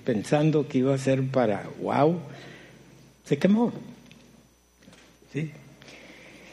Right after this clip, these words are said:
Pero entendemos que hay, eh, eh, este propósito de los dones,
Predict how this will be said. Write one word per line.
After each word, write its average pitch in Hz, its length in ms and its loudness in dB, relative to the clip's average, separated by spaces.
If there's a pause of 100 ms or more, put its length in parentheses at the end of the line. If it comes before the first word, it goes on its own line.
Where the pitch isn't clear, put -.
(260)
Pero 143 360 4 (1400)
entendemos 151 840 4 (580)
que 147 160 6
hay, 165 460 2 (100)
eh, - 300 -6
eh, - 400 2 (180)
este 156 380 4
propósito 175 920 4
de 147 80 6
los 131 300 2
dones, 123 440 4